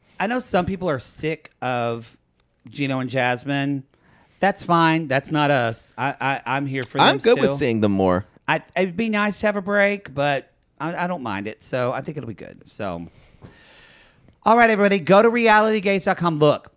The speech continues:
Speaker 1: if you wanna know about our tour dates and when that, the best way you can do is follow our Instagram, Reality Gaze Podcast. You can follow our TikTok, Reality Gaze,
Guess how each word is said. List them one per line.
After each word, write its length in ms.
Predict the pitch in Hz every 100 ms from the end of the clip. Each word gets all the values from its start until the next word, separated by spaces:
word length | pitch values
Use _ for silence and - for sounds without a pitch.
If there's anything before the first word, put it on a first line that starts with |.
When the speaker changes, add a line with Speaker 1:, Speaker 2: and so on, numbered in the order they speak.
| _
Speaker 1:
if 140 | 143 127
you 220 | 131 160
wanna 220 | 180 185
know 180 | 180 160
about 200 | 151 147
our 80 | 135
tour 260 | 131 147 147
dates 260 | 127 107
and 80 | 127
when 80 | 120
that, 180 | 120 110
the 100 | 117
best 640 | 104 113 - 170 180 -
way 220 | 170 160
you 140 | 151 127
can 140 | 139
do 100 | 127
is 200 | 120 104
follow 560 | - - 147 147 156 160
our 220 | 127 131 -
Instagram, 680 | 135 - 165 156 156 156 151
Reality 380 | 135 120 120 120
Gaze 180 | 113
Podcast. 640 | - 143 139 - 151 156 -
You 100 | 175
can 260 | - 214 202
follow 200 | 196 190
our 140 | 175
TikTok, 460 | - 160 - 156 156
Reality 460 | 143 131 135 135 127
Gaze, 440 | 135 131 139 139